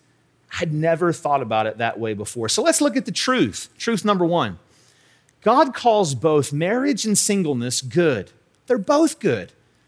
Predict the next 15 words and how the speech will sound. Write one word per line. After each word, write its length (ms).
However, 460
single 420
Christians 640
often 400
have 280
more 260
freedom 600
to 100
serve 580
the 60
Lord. 380
Not 200
always, 640
but 400
often. 580